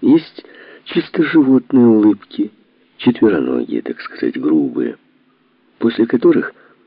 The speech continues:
Немедленно раздаётся хохот, тупой и страшный, вроде того, какой нам пришлось испытать в кухне перед ведром.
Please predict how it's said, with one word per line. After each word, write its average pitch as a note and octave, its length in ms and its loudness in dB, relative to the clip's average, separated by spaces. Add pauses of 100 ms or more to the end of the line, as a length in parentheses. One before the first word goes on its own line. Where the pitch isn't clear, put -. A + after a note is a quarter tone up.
(260)
Немедленно E2+ 560 0
раздаётся C#2 440 -4
хохот, - 420 -6 (160)
тупой B2 400 -4
и - 40 -8
страшный, - 600 -8
вроде B1 240 -6
того, C2 340 -6 (680)
какой - 320 -2
нам G2+ 140 -6
пришлось - 420 -4
испытать - 440 -8
в - 120 -20
кухне B1+ 520 -8 (460)
перед E2+ 240 -8
ведром. B1+ 420 -6